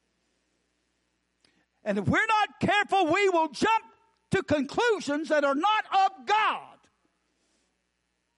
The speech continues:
And with our mouth, we will speak words of judgment and condemnation. When God is saying, "Shut up."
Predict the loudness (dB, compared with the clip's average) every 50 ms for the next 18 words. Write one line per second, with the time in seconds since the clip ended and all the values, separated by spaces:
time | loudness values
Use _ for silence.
0 | _ -20 -20 -14 -6 -4 -2 -2 0 0 0 -2 -2 -2 -2 0 0 0 -2 -2
1 | -2 -2 0 0 2 2 2 2 2 0 0 -2 -2 0 0 2 0 0 -2 -4
2 | -4 -2 -2 -2 -2 -2 -2 0 0 2 2 2 2 2 2 0 0 -2 -2 -4
3 | -4 -4 -4 -2 0 0 0 0 -2 -4 -4 -4 -2 -2 -2 -2 -2 -2 0 2
4 | 0 0 0 0 -2 -2 -2 -2 0 0 0 0 -4 -8 -12 -12 -10 -10 -10 -12
5 | _ _ _ _ _ _ _ _ _ _ _ _ _ _ _ _ _ _ _ _
6 | _ _ _ _ _ _ _ _ _ _ -14 -12 -12 -8 -4 -2 -2 0 -2 -2
7 | -2 -4 -6 -6 -4 -4 -2 -2 -2 -2 -2 -4 -8 -10 -14 -16 _ _ _ _
8 | _ _ _ _ _ _ _ _ -16 -10 -8 -6 -6 -4 -4 -4 -6 -6 -8 -12
9 | _ -18